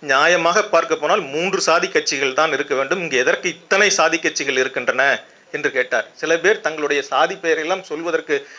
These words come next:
வெட்கப்பட்டு கொண்டு, உழைப்பாளர் கட்சி என்றெல்லாம் பெயர் வைத்துக் கொண்டிருக்கிறீர்களே, எதற்கு அப்படி பெயர் வைத்துக் கொண்டிருக்கிறீர்கள்? நீங்கள் முத்தையர் கட்சி, வன்னியர் கட்சி என்றெல்லாம் பெயர் வைத்துக் கொள்வதில் ஏதாவது அர்த்தம் இருக்கிறதா?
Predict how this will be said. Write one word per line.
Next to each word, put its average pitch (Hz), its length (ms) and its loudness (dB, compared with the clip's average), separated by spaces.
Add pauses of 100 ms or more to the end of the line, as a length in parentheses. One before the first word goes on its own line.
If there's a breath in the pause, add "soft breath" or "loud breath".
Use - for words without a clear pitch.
வெட்கப்பட்டு 165 480 2
கொண்டு, 147 380 0
உழைப்பாளர் 185 440 4
கட்சி 165 240 2
என்றெல்லாம் 160 400 2
பெயர் 151 220 2
வைத்துக் 143 300 0
கொண்டிருக்கிறீர்களே, 131 680 0
எதற்கு 185 320 2
அப்படி 156 200 0
பெயர் 143 260 2
வைத்துக் 131 300 -4
கொண்டிருக்கிறீர்கள்? 123 680 -4 (360 loud breath)
நீங்கள் 175 240 0
முத்தையர் 202 540 2
கட்சி, 208 340 -2
வன்னியர் 185 440 2
கட்சி 190 260 0
என்றெல்லாம் 175 460 2
பெயர் 185 220 4
வைத்துக் 170 300 0
கொள்வதில் 160 420 0
ஏதாவது 160 280 4
அர்த்தம் 190 420 2
இருக்கிறதா? 143 680 2